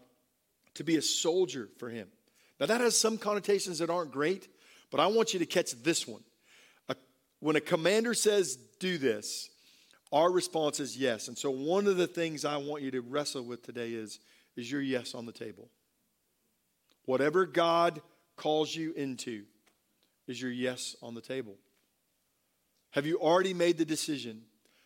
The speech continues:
that no matter what he says, I'm willing to do whatever he calls me into? And that could be some of you.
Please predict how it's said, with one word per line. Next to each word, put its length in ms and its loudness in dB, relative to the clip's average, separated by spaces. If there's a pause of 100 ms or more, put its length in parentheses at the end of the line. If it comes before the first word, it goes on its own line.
(120)
that 200 2
no 160 2
matter 400 4
what 320 4 (280)
he 220 -4
says, 540 -4 (600)
I'm 280 2
willing 260 -2
to 80 -8
do 260 -2
whatever 380 -2
he 60 -6
calls 340 -8
me 160 -12
into? 300 -16 (960)
And 120 0
that 160 2
could 140 2
be 120 -2
some 260 2
of 160 4
you. 300 -2